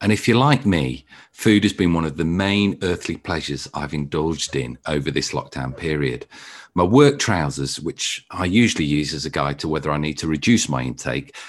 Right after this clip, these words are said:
have been replaced with tracksuit bottoms, which conveniently stretch. So no prizes for guessing which way my weight is going. So for me, Lent has come at the right time. It's a time when we can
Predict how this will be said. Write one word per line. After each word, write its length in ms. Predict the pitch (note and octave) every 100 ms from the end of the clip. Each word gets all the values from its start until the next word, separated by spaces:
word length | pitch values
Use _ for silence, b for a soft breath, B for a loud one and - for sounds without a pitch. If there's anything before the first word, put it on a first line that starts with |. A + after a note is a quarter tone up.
| B
have 160 | F#2 F2+
been 180 | G2+ G2+
replaced 600 | G2+ - C#2+ C2+ - -
with 100 | -
tracksuit 540 | - - - D2+ C#2+
bottoms, 600 | D2 C2+ - A#1+ A1 - B B -
which 240 | G2 -
conveniently 640 | - E2+ A#2 C#3 B2 - F2+
stretch. 580 | - D2 C2+ - - - B B
So 400 | - E2+ E2 D#2
no 260 | - G#2+ C3
prizes 540 | C3 A#2 E2+ D2 D#2+
for 80 | -
guessing 340 | D#2 E2 - D2
which 220 | D2+ -
way 160 | D2+
my 240 | C#2+ G2+ G2+
weight 300 | C#2 B1 -
is 120 | -
going. 380 | - B1 - - _
So 200 | - A#2+
for 160 | -
me, 340 | C3+ D#3+ E2+ D2
Lent 340 | F2+ G#2 G#2 -
has 120 | E2+
come 200 | - E2
at 100 | D2+
the 80 | D#2+
right 260 | C#2+ C#2
time. 440 | - F2 D2 C2 C2 B -
It's 180 | - G2+
a 40 |
time 400 | - A#2 A#2 B2+
when 160 | A2+ G2+
we 140 | F2+
can 160 | -